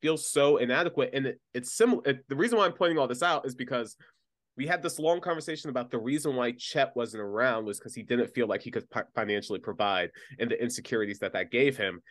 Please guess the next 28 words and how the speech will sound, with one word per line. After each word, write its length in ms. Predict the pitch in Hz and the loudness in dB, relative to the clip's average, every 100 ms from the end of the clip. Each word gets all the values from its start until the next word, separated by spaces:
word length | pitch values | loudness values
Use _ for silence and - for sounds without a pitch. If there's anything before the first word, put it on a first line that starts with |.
| - - | -12 -2
And 100 | 123 | 0
it 120 | 120 | 0
seems 420 | - 175 190 160 | -4 0 0 0
as 140 | 123 - | -4 -2
though 320 | 107 95 90 | -2 -2 -2
that's 220 | 104 - | -4 -6
mirroring 720 | 104 110 127 120 101 95 87 - _ | -2 4 6 6 4 0 -4 -10 _
itself 420 | 107 - 107 95 | -10 0 0 0
within 240 | 101 104 92 | -4 -6 -8
Sean's 420 | - 104 92 - | -4 -4 -4 -6
character, 600 | - 107 98 - 78 - - - | -4 -2 -2 -6 -12 -12 -20 -20
him 300 | - 151 165 | 0 4 4
feeling 480 | - 139 123 107 98 | 2 2 2 2 -2
like, 240 | 95 92 - | -4 -6 0
"Oh, 140 | 123 | 2
I'm 160 | 120 131 | 4 4
not 220 | 123 123 | 4 2
able 360 | 113 139 143 127 | 0 2 2 0
to 320 | - 113 98 | 0 -6 -6
provide 540 | - - 98 104 98 - | -4 -4 0 0 0 -2
for 120 | 98 | -4
my 140 | 95 | -4
father 360 | - 95 92 98 | -2 0 0 -2
during 240 | 95 92 | -2 -4
this 140 | 92 - | -6 -6
time. 260 | 98 95 | -4 -2
I'm 160 | 110 120 | 0 2
not 180 | 123 | 2